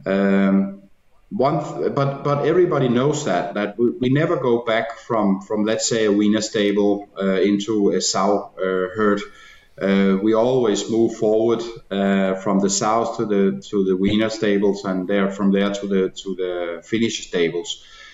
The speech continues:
So it's like an internal biosecurity, but how we move staff around from farm to farm is just one small thing,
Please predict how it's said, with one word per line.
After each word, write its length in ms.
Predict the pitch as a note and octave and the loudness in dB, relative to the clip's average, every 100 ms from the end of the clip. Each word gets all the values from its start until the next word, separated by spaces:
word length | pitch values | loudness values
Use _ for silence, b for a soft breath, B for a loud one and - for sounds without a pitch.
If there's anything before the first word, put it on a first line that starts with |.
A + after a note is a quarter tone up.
| B | B
So 260 | B A#2 A#2 | B 0 2
it's 200 | C3+ C3+ | 0 0
like 240 | D3 C#3 | 0 0
an 100 | C#3 | 2
internal 560 | B2+ A#2 - A#2+ A#2+ B2 | 0 0 0 0 2 0
biosecurity, 920 | A#2 G#2+ G2+ - - A2+ A#2 G2 - G2 | 0 0 0 -2 -2 2 2 0 -4 -4
but 240 | G2 - B B B | -4 -6 B B B
how 300 | - A#2+ C#3 | -4 0 2
we 120 | C3+ B2+ | 2 2
move 300 | B2 B2+ B2 | 2 2 0
staff 720 | - - - A2 B2+ C#3 - | -6 -6 -2 -2 -2 -4 -4
around 400 | A2 A2 A2 A#2 | -2 0 0 0
from 240 | - G#2 G2 | -2 -4 -2
farm 300 | G2+ G2+ G2+ | 0 0 -2
to 80 | |
farm 340 | G2 G#2+ G#2+ A2 | -2 0 2 0
is 140 | G2+ | -2
just 360 | - A2+ - G#2+ | -2 -2 -2 -2
one 320 | G2 G#2+ G#2 | 0 0 0
small 460 | - - A#2 B2+ A#2+ | -2 0 2 2 0
thing, 560 | - G#2+ G#2+ G2 B | 0 2 2 0 B